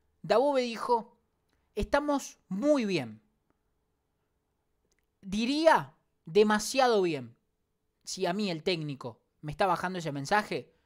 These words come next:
"Che, estamos demasiado bien, esto es un engaño. Nosotros somos mediocres, tenemos que estar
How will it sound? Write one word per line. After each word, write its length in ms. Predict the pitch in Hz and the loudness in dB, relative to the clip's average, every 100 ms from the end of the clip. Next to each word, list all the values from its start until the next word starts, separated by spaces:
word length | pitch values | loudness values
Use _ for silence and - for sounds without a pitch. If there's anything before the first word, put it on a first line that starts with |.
| _ | _
"Che, 140 | - 127 | -10 -8
estamos 340 | - 175 165 | -6 -6 -6
demasiado 400 | 139 131 - 156 | -8 -8 -4 -2
bien, 180 | 143 139 | -2 -6
esto 160 | 156 | -8
es 120 | 165 160 | -8 -6
un 80 | |
engaño. 500 | 147 151 143 123 110 _ _ - | -6 -2 -4 -4 -12 _ _ -10
Nosotros 480 | 151 185 196 185 160 | -6 -4 -4 -4 -6
somos 240 | 185 165 | -6 -4
mediocres, 420 | 160 165 156 - | -2 0 -2 -4
tenemos 240 | 151 170 170 | -6 -6 -4
que 80 | |
estar 380 | 160 185 208 220 | 2 6 6 4